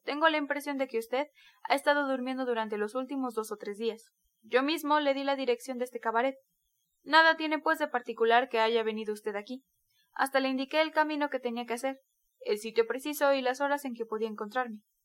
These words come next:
¿No lo recuerda?» «Debo haberlo olvidado», repuso sorprendido Raskolnikov.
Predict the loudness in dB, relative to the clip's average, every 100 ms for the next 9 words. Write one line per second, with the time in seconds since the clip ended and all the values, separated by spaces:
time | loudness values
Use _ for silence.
0 | _ -2 4 4 4 -2 -2 -2 -6 _
1 | _ _ _ _ _ _ _ _ _ _
2 | _ _ _ _ _ _ 2 4 4 2
3 | 0 0 -2 -4 _ _ _ _ _ _
4 | _ _ -4 -2 -2 -4 -2 0 -2 -2
5 | -2 -2 -4 -4 -4 -4 -12